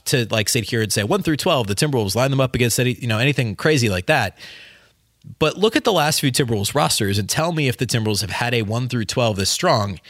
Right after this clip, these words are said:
at really any point. I mean, the Jimmy Butler year, I mean, you had guys like, you had some reasonable rotation players towards the end of the bench, Cole Aldrich.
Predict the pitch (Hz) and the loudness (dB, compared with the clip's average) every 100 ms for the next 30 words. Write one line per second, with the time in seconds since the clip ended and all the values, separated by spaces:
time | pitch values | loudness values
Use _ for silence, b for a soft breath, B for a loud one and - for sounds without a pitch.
0 | B B B B _ _ - 156 156 190 | B B B B _ _ -4 -4 -2 0
1 | 196 160 156 - - 143 - _ - 123 | 2 4 2 0 -2 -4 -6 _ -2 0
2 | 120 110 160 117 135 147 147 135 139 120 | 0 2 2 2 0 0 0 2 2 2
3 | 117 117 117 107 110 110 104 101 - - | 0 0 -2 0 0 0 0 -2 -4 -14
4 | - 117 104 123 104 - - - 110 135 | -4 -2 0 -4 -6 -12 -20 -14 -2 2
5 | 123 123 117 110 110 107 123 120 123 101 | 4 2 2 2 0 0 -2 0 -2 -2
6 | 113 107 107 98 - 107 101 101 101 113 | 0 2 2 0 0 0 0 0 0 0
7 | 131 - 101 98 107 117 - | 0 -2 0 0 2 0 0